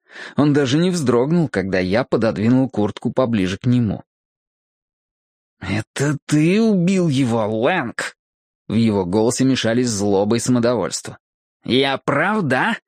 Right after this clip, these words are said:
Томас Лэнг, отважный солдат удачи, довёл-таки дело до конца и пристрелил человека. Что ж, мой дорогой друг, вам будет стоить больших трудов выпутаться из этого переплёта.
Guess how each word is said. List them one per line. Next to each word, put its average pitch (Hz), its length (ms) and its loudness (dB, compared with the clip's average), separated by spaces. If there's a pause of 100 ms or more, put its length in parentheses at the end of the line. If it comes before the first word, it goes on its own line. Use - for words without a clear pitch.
(720)
Томас 165 500 0
Лэнг, 160 480 0 (140)
отважный 170 540 -2
солдат 151 500 -2
удачи, 113 840 -4
довёл-таки 131 920 0
дело 117 320 0
до 98 100 -6
конца 117 640 -4
и 170 180 0
пристрелил 147 920 0
человека. 156 760 -4 (840)
Что - 320 0
ж, - 280 -4
мой 143 220 2
дорогой 135 460 0
друг, 127 500 -2 (280)
вам 98 380 0
будет 208 240 0
стоить 220 320 -2
больших 220 580 -2
трудов 185 600 0
выпутаться 123 600 -2
из 117 120 0
этого 139 280 0
переплёта. 127 760 -2